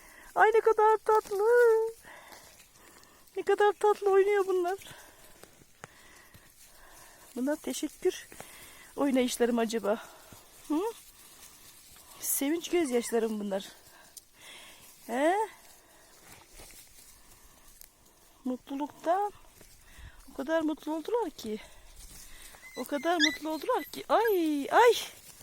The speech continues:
<laughs> Ama bak, ben koşuyorum, onlar da koşuyor. Ama ben size yemek vereceğim.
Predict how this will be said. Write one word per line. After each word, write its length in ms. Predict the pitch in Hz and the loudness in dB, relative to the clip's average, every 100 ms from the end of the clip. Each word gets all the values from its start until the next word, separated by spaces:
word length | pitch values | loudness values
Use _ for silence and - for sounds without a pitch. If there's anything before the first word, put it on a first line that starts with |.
| - - - | -20 -10 -2
<laughs> 120 | - - - - 392 440 - 359 - 330 - - - - - - - - - - - 302 - - - - - - - - - - - - - - - - - - - - - 440 - 453 466 - - - - - - 330 - - - - - - - - - - - - | 0 -2 -2 4 6 6 2 2 2 2 0 -6 -16 -16 -20 -20 -20 -4 0 2 2 0 -2 -18 -18 -20 -20 -20 -20 -20 -20 -20 -20 -14 -14 -14 -18 -18 -16 -16 -16 -16 -6 -4 -2 0 0 -2 -16 -16 -18 -18 -16 -2 2 2 0 -18 -18 -18 -16 -16 -16 -18 -14 -4
Ama 200 | 285 254 | 0 0
bak, 160 | 208 214 | -2 -4
ben 140 | 262 | -6
koşuyorum, 400 | 247 254 330 359 | -6 -6 -6 -4
onlar 260 | 285 262 233 | -2 -4 -6
da 60 | 180 | -8
koşuyor. 360 | 180 - 180 - - - - - - - 247 | -14 -16 -14 -14 -16 -18 -20 -20 -20 -16 -10
Ama 160 | 277 | -4
ben 100 | 269 | -4
size 180 | 240 233 | -2 -2
yemek 280 | 262 392 320 | -2 -2 -2
vereceğim. 380 | 247 196 254 | -2 -2 -4